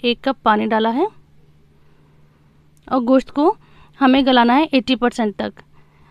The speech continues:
हाई फ्लेम पे इसको हम एक सीटी ले लेंगे, उसके बाद गैस की फ्लेम कम कर देंगे और दस मिनट इसको कुक करेंगे। इधर ये जो हमने गेहूं को गलाने के लिए रखा था, ये चालीस मिनट हो चुके हैं। अच्छी तरह से ये गेहूं गल गए हैं,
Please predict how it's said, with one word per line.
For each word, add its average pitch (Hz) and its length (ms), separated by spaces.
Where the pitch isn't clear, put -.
हाई 240 200
फ्लेम 254 260
पे 277 120
इसको 277 260
हम 285 260
एक 254 160
सीटी 269 180
ले 254 120
लेंगे, 254 280
उसके 294 320
बाद 226 360
गैस 240 360
की 277 80
फ्लेम 247 260
कम 247 260
कर 247 180
देंगे 254 340
और 254 260
दस 240 240
मिनट 240 220
इसको 269 240
कुक 247 240
करेंगे। 202 440
इधर 277 300
ये 262 240
जो 269 180
हमने 262 400
गेहूं 233 360
को 262 180
गलाने 226 360
के 262 80
लिए 262 120
रखा 240 300
था, 302 240
ये 247 180
चालीस 240 400
मिनट 262 160
हो 254 160
चुके 247 260
हैं। 277 200
अच्छी 247 240
तरह 247 180
से 254 160
ये 240 260
गेहूं 233 480
गल 233 160
गए 240 160
हैं, 285 260